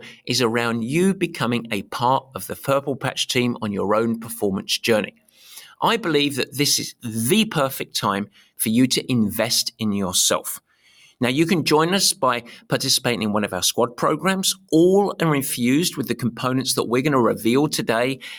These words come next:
and over the coming weeks. Or, of course, if you want a more personalized individual program,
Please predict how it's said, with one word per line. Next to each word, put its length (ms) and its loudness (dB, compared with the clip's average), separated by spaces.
and 200 -4
over 240 2
the 120 -2
coming 400 -2
weeks. 540 -2
Or, 260 4
of 180 -6
course, 340 0
if 140 -2
you 80 0
want 280 0
a 80 0
more 240 4
personalized 680 -2
individual 760 2
program, 600 -2